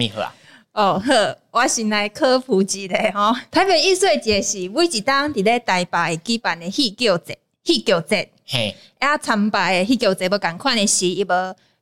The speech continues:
Speaker 2: 特别限制上会当参加，所以伫咧每一年的时阵，你会看到无同款的团队，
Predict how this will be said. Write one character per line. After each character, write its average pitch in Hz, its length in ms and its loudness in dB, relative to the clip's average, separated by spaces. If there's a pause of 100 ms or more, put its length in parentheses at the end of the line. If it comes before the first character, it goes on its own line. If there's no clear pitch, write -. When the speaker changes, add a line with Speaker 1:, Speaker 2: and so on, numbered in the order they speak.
Speaker 2:
特 202 140 0
别 196 140 0
限 190 320 -4
制 254 260 0
上 233 320 -2
会 170 100 -14
当 196 360 -2
参 175 280 -6
加， 180 320 -4
所 - 180 -2
以 262 120 2
伫 180 100 -6
咧 226 240 0 (240)
每 285 120 0
一 233 140 -2
年 180 220 -2
的 185 60 -10
时 185 80 -12
阵， 190 260 -14
你 240 100 2
会 226 100 2
看 247 240 0
到 165 360 -2
无 208 80 0
同 185 220 -6
款 254 180 -2
的 202 140 2
团 190 280 0
队， 196 300 0